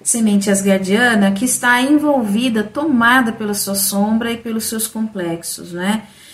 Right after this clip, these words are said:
Então, essas pessoas vão sofrer de complexos de poder e controle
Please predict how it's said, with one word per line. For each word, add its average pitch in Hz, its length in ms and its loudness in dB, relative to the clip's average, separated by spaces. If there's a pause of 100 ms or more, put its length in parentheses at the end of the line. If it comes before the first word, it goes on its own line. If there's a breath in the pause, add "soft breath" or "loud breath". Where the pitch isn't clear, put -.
(340 loud breath)
Então, 202 380 0
essas 254 220 0
pessoas 254 580 0
vão 240 260 0
sofrer 262 600 -2
de 254 120 -2
complexos 220 720 -2
de 196 220 -2
poder 233 760 0
e 330 80 0
controle 196 720 -2